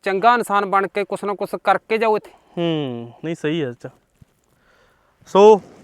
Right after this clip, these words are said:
Speaker 2: ਸਾਰਿਆਂ ਨੂੰ
Speaker 1: ਬਸ ਮਨੁੱਖ
Speaker 2: ਬੇਨਤੀ
Speaker 1: ਦੀ
Speaker 2: ਆ।
Speaker 1: ਤਾਂ ਹਾਲਤ ਇਹ ਆ ਕਿ ਦਿਨ ਸਕਵਾਇਆ ਖਾ,
Speaker 2: ਹੂੰ।
Speaker 1: ਰਾਤ ਗਵਾਈ ਸੌਂ,
Speaker 2: ਹੂੰ।
Speaker 1: ਹੀਰੇ ਜੈਸਾ ਜਨਮ ਹੈ ਕੌਡੀ ਬਦਲੇ ਜਾਏ।
Speaker 2: ਹੂੰ, ਕੌਡੀ ਬਦਲੇ ਜਾਣ ਵਾਲਾ ਕੰਮ ਹੀ
Speaker 1: ਦਿਨ
Speaker 2: ਹੋਇਆ ਪਿਆ।
Speaker 1: ਖਾ ਕੇ ਗਮਾ ਲੈਂਦਾ, ਰਾਤ ਸੌਂ ਕੇ ਗਮਾ ਲੈਂਦਾ। ਚਲੋ ਜੀ,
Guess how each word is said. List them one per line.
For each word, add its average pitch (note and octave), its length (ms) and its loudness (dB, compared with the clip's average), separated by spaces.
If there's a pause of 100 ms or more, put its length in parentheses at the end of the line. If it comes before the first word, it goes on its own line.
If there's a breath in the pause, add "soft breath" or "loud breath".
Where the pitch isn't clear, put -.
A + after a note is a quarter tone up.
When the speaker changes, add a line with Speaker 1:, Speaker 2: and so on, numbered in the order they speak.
(460 soft breath)
Speaker 2:
ਸਾਰਿਆਂ E3+ 300 4
ਨੂੰ F3+ 80 6
Speaker 1:
ਬਸ E3+ 60 2
ਮਨੁੱਖ F#3+ 260 4
Speaker 2:
ਬੇਨਤੀ G3+ 160 4
Speaker 1:
ਦੀ G3 60 8
Speaker 2:
ਆ। G#3 60 6
Speaker 1:
ਤਾਂ A#3+ 140 8
ਹਾਲਤ A3 340 6
ਇਹ B3+ 140 6
ਆ C4 100 4
ਕਿ B3 240 0 (760)
ਦਿਨ F3 200 0
ਸਕਵਾਇਆ A#3 500 4
ਖਾ, F3+ 280 6 (340)
Speaker 2:
ਹੂੰ। E3 360 -4
Speaker 1:
ਰਾਤ F3+ 240 4
ਗਵਾਈ G#3+ 340 2
ਸੌਂ, F#3 280 -2 (500)
Speaker 2:
ਹੂੰ। E3 180 -4
Speaker 1:
ਹੀਰੇ G3 240 4
ਜੈਸਾ A3 300 2
ਜਨਮ G3+ 380 0
ਹੈ A#3 60 2
ਕੌਡੀ G#3 320 0
ਬਦਲੇ G3 340 -2
ਜਾਏ। F3 200 0
Speaker 2:
ਹੂੰ, D#3+ 1080 -4
ਕੌਡੀ F#3 320 -2
ਬਦਲੇ G3 260 0
ਜਾਣ F#3 180 0
ਵਾਲਾ F3+ 160 0
ਕੰਮ F3+ 180 -2
ਹੀ D#3 40 6
Speaker 1:
ਦਿਨ G#3 120 4
Speaker 2:
ਹੋਇਆ A#3+ 300 6
ਪਿਆ। C#3+ 100 -12 (100)
Speaker 1:
ਖਾ D#3 220 6
ਕੇ A3+ 140 -2
ਗਮਾ A3+ 280 4
ਲੈਂਦਾ, A#3 320 2
ਰਾਤ F#3+ 220 4
ਸੌਂ F3+ 240 -4
ਕੇ G#3 140 -4
ਗਮਾ A3 260 2
ਲੈਂਦਾ। A3+ 260 0
ਚਲੋ G#3 300 -2
ਜੀ, F#3+ 260 -6